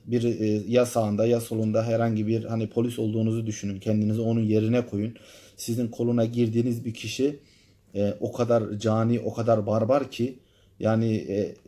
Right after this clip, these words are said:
kız arkadaşını bağ evine götürerek orada çıkan tartışma sonrasında onu,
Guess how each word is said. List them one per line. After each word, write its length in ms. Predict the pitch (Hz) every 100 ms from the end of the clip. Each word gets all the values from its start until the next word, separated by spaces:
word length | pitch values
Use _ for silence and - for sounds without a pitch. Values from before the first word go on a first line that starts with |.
| -
kız 180 | 120 120
arkadaşını 720 | 117 110 110 110 117 110 107
bağ 240 | 117 123
evine 300 | 113 107 107
götürerek 560 | 101 113 120 120 107 110
orada 380 | 113 113 107 -
çıkan 300 | - 113 107
tartışma 500 | 110 107 - 120 117
sonrasında 600 | - 110 107 104 107 104
onu, 380 | - 110 110